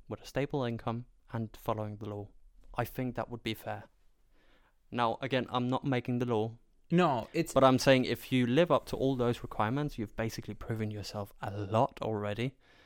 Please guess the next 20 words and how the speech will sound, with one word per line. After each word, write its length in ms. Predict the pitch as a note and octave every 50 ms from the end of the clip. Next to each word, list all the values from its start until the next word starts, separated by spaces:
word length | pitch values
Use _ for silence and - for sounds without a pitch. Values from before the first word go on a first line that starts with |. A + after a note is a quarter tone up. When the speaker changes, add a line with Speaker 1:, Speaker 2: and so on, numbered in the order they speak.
| _ _ _ _ _ _ -
Speaker 1:
that 180 | G#2+ - -
you 60 | - -
care 200 | - - - G2+
about 200 | G2+ - - -
the 40 | - -
country 340 | - G#2+ G#2 G2+ - G#2
you 80 | G2+ G2+
live 160 | A#2 C3+ C3+
in. 140 | - A2+ G#2+ - _ - B2
Speaker 2:
Definitely. 420 | B2+ A#2 - A2 - - A2+ - - - - - - -
Speaker 1:
And 220 | A3 - G2+ G2+ - - - _ _
I 200 | - - A2 A2
would 240 | G#2 A#2 C3+ C#3+ C#3
say, 300 | - - A#2 G#2 G2 -
in 160 | - A#2+ A2 G#2+
my 140 | G2+ A2 C#3+
opinion, 400 | E3 - - A#2+ A#2 A#2 B2 A#2+
if 240 | - B2 - - -
this 240 | - B2 A#2 - -
was 200 | A#2+ G#2+ G#2